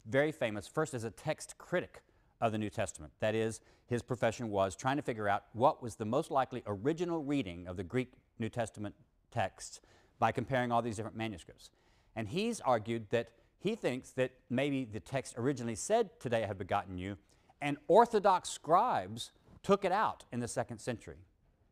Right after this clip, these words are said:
And you can tell why Orthodox scribes may have taken it out.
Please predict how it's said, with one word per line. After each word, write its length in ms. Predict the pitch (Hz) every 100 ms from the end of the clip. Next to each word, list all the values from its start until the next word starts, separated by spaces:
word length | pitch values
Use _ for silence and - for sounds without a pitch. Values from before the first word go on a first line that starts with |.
| _ _ _
And 100 | -
you 60 | 127
can 140 | 143
tell 320 | 123 220 233 135
why 180 | 131
Orthodox 480 | 131 135 127 117 104
scribes 300 | - 117 110
may 100 | 113
have 100 | 104
taken 240 | - 101 92
it 80 |
out. 220 | 143 180